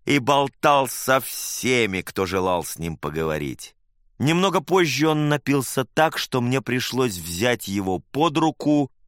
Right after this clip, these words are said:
и припроводить в гостиницу. По дороге я успел осмыслить сложившуюся ситуацию. Вот я веду своего проводника. И в этот миг вдруг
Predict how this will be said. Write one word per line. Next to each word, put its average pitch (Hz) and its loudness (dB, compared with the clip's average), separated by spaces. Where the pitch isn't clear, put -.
и 170 2
припроводить 104 0
в 80 -10
гостиницу. 73 -8
По 123 2
дороге 151 2
я 151 0
успел 143 -2
осмыслить 131 -4
сложившуюся 104 -6
ситуацию. - -10
Вот 107 -4
я 92 -4
веду 90 -8
своего 82 -4
проводника. 78 -8
И 117 -2
в 123 0
этот 151 -2
миг 156 -2
вдруг 101 -6